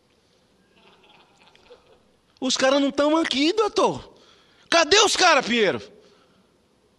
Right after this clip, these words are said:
Ei, cinco assinaturas arruma da noite pro dia, viu, João?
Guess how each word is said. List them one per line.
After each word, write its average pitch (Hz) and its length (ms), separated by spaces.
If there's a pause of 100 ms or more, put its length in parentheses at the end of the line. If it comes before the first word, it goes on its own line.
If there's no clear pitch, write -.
(1160)
Ei, 277 340
cinco - 380
assinaturas 254 640
arruma 247 220
da 254 100
noite 220 200
pro 277 120
dia, 220 180
viu, 269 140
João? 214 200